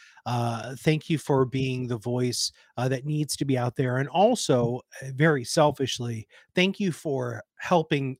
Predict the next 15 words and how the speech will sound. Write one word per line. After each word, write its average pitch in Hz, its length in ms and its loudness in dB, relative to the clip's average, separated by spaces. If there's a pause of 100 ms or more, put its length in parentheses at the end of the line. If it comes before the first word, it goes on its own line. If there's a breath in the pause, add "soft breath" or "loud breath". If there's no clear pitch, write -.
(460)
this 175 240 4
old 143 220 6
white 151 240 4
guy, 113 340 -2 (360 soft breath)
uh, 127 320 2 (200)
to 156 120 2
feel 170 260 -2
like 147 220 -2
he's 131 240 -4
actually 120 320 -6
trying 120 320 -4
to 117 80 -4
make 113 260 -8
a 131 80 -10
difference 127 540 -6